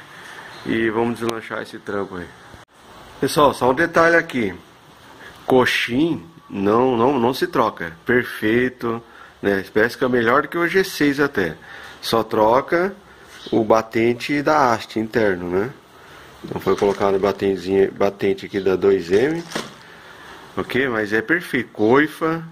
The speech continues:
já, já vem junto com o kitzinho. Isso aí não, não se mexe,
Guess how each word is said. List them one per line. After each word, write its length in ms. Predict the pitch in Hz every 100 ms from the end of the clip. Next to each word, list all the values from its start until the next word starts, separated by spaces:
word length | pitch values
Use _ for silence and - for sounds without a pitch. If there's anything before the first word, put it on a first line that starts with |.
| - -
já, 420 | 101 101 95 87 101
já 120 | 98
vem 200 | 92 104
junto 560 | 101 82 87 98 131 131
com 180 | - 104
o 40 |
kitzinho. 680 | 98 98 - 104 85 95 113
Isso 160 | 131 127
aí 100 | 110
não, 300 | 120 139 160 165 - - - - - - - - -
não 260 | 101 101 127
se 160 | -
mexe, 460 | 156 123 101 - -